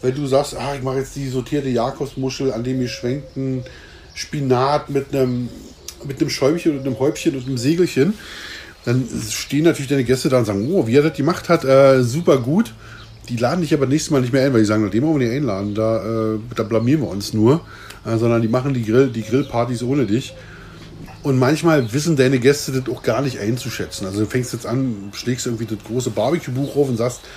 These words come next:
"Ah, wir machen jetzt hier Beef Brisket." Also so eine vierundzwanzig oder zwölf Stunden gesmokte Rinderbrust.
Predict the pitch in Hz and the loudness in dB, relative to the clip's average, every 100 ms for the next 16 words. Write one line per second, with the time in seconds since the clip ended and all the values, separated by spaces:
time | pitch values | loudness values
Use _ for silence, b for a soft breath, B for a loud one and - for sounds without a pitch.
0 | B B - 143 147 147 170 143 - 143 | B B -2 2 4 4 6 4 4 0
1 | 120 127 123 - 117 - - - - - | 0 -2 -4 -2 -2 0 -6 -8 -20 -20
2 | - - 113 107 117 107 B B B B | -20 -8 -4 0 2 0 B B B B
3 | B B - 160 151 139 139 139 - - | B B 2 6 6 4 4 2 0 0
4 | 127 110 - 127 143 - 139 135 127 - | 2 2 6 6 6 6 4 6 4 4
5 | 131 135 131 117 143 156 123 101 110 - | 4 4 4 4 6 6 6 4 2 0